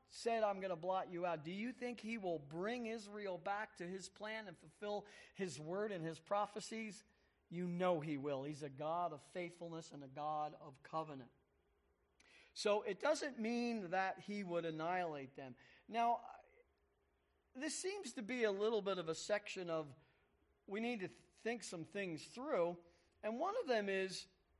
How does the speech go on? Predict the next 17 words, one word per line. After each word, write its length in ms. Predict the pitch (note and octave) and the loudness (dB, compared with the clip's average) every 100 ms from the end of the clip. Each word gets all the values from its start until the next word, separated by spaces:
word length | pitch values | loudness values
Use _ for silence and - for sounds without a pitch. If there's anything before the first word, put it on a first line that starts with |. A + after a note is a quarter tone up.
| _ _ _ - _ _ _ _ _ - | _ _ _ -20 _ _ _ _ _ -10
that 360 | F#3+ A3+ A#3 - | 6 8 8 4
in 240 | C4 A#3+ A3+ | 0 0 0
Exodus 520 | D4 E4 - D#4+ C#4+ - | 0 0 0 -6 -6 -6
chapter 400 | - B3+ - A3 | 0 0 -2 -10
thirty-two, 1000 | - A#3 A3 G3 - - F3+ D3 D3 F#3+ - | -4 -4 -2 -6 -8 -2 0 2 -2 -4 -10
and 100 | E3+ | -6
I'm 100 | F#3 | -4
gonna 160 | A3+ A3 | -2 0
ask 260 | G#3 G3+ | 0 0
you 100 | F3+ | -4
to 80 | D#3 | -6
turn 360 | C#3 - D3+ C3 | -6 -6 -6 -6
there. 220 | A#2+ D#2 _ _ _ _ - | -12 -18 _ _ _ _ -8
In 120 | D#3+ | -2
Exodus 480 | A3 D#4+ - A#3 G#3 | -2 -2 -4 -4 -6
chapter 440 | - G#3+ G3 - | -2 -2 -2 -4
thirty-two, 880 | D#3 - F3 D#3+ C#3+ - C#3+ B2+ C#3 | -8 -4 -4 -4 -8 -6 -6 -6 -8